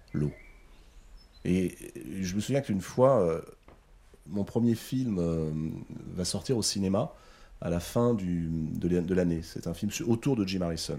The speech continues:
qui s'appelle Seule la terre est éternelle. Et je l'ai tourné à l'époque où Jim était encore en vie.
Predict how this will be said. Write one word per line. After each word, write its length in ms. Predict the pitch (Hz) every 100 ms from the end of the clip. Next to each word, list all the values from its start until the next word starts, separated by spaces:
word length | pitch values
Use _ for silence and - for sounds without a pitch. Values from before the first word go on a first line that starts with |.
| 82
qui 60 | -
s'appelle 260 | 82 87
Seule 220 | - 107 95
la 100 | 90
terre 220 | 101 98
est 120 | 87
éternelle. 500 | 80 73 71 73 - - - - - - - -
Et 960 | 80 80 80 78 78 78 71 64 53 - - - - - 62 67
je 140 | 87
l'ai 80 | 85 - -
tourné 540 | 87 95 107 110 - -
à 100 | -
l'époque 300 | 80 80 101
où 40 | 80
Jim 180 | 85 90
était 160 | 76
encore 260 | 78 - 76
en 100 | 76
vie. 180 | 76